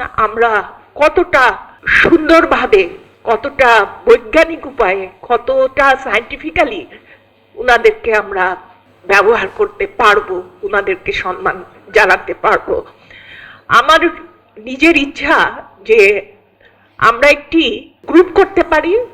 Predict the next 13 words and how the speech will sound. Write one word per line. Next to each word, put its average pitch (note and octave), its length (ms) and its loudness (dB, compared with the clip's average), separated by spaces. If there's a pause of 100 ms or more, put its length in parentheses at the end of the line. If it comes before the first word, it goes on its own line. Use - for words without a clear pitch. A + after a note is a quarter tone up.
(240)
আমরা A3+ 600 4 (300)
মাঝে G#3+ 340 0
মধ্যে A3 340 0
বসতে G#3+ 400 2
পারি, D#4 340 -2 (520)
অনলাইন A3+ 480 4
ভিত্তিক A#3 460 -10
হোক, C#4 300 -6
আমরা G#3 260 -2
এটা G#3+ 200 -2
চিন্তা B3 340 -8
করতে B3+ 300 -2
পারি। E4 320 -2